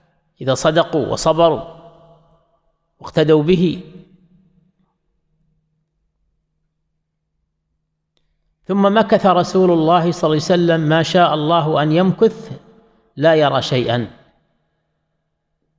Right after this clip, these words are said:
وفتر عنه الوحي فاغتم لذلك، حزن، لأنه مع كثرة قوة هذا الضيق وهذا الشيء الذي أتاه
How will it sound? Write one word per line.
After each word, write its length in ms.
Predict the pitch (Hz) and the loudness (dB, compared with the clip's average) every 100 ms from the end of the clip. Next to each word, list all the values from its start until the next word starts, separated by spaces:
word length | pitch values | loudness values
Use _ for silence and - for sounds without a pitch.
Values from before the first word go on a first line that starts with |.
| _ _ _ _ _ _ - | _ _ _ _ _ _ -12
وفتر 440 | 135 202 190 170 | -2 0 2 2
عنه 340 | 147 156 165 156 | 2 0 0 2
الوحي 420 | 151 156 - 101 - - _ _ _ _ _ _ _ _ _ _ _ _ _ _ _ | 2 0 -2 -10 -12 -20 _ _ _ _ _ _ _ _ _ _ _ _ _ _ _
فاغتم 580 | - 143 135 202 196 151 | -6 -6 -2 2 2 2
لذلك، 560 | 131 127 131 113 101 - | 0 2 0 0 -4 -8
حزن، 400 | - 160 131 95 - - _ _ _ _ _ _ _ _ | -2 0 0 -6 -14 -20 _ _ _ _ _ _ _ _
لأنه 720 | 143 156 208 208 185 226 233 - | -6 -2 0 2 4 4 2 0
مع 220 | 175 151 | -2 -2
كثرة 580 | 165 240 214 208 - - - - | 0 0 0 -2 -4 -14 -14 -4
قوة 220 | 247 240 - | 2 2 2
هذا 160 | 208 202 | 2 0
الضيق 500 | 160 214 226 - 156 | 2 2 2 0 -2
وهذا 680 | 156 202 196 180 - - - - _ _ _ _ _ _ _ _ - | 2 2 2 0 -2 -14 -20 -20 _ _ _ _ _ _ _ _ -12
الشيء 340 | 151 208 214 | -2 4 4
الذي 300 | 190 180 185 | 4 4 2
أتاه 520 | 170 - 247 262 - | 0 2 2 2 -4